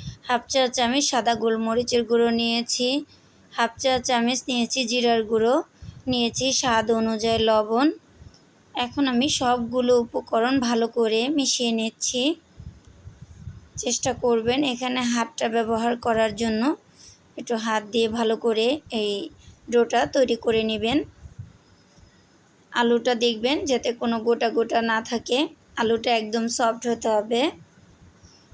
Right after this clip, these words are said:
আলুটা ম্যাশ করার সময় খুব ভালো করে ম্যাশ করে নিতে হবে। এখানে দু হাতের পর আমি একটু তেল লাগিয়ে নিয়েছি যাতে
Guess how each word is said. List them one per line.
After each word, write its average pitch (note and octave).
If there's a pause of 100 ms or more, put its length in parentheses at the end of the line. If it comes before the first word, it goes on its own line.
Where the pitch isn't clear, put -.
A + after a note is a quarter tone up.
(120)
আলুটা A#3
ম্যাশ A#3
করার A3+
সময় A#3+
খুব A#3+ (720)
ভালো A#3+
করে A#3
ম্যাশ A3
করে A#3
নিতে A3
হবে। A3 (3500)
এখানে C#4+
দু C4+
হাতের B3
পর A#3+
আমি A3+ (100)
একটু B3+
তেল B3
লাগিয়ে A3+
নিয়েছি A3+ (800)
যাতে A#3